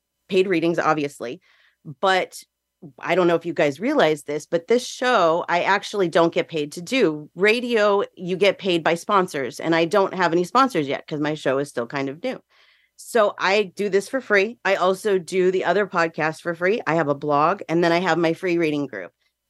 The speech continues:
And I do this because I want to help people, and this, the universe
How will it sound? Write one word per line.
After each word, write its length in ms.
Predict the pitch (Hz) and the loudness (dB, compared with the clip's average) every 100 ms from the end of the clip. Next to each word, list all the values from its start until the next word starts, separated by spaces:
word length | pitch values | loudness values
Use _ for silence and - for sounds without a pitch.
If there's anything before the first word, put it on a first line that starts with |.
| _ | _
And 120 | 208 | 0
I 140 | 214 220 | 0 0
do 300 | 185 254 294 | -4 -4 0
this 340 | 214 208 202 | 2 0 -2
because 440 | 175 196 - 185 | -10 -12 -4 0
I 100 | 180 175 | 2 2
want 300 | 170 170 - | 2 0 -2
to 100 | 165 | -4
help 280 | 175 156 | -4 -6
people, 440 | _ 170 160 170 165 | _ -20 -2 2 2
and 380 | - 165 165 165 - | 2 0 0 0 -2
this, 260 | 185 180 - _ | -2 -2 -12 _
the 260 | 175 156 165 | -8 0 0
universe 680 | 160 196 208 190 190 180 - | 2 0 0 0 0 0 -6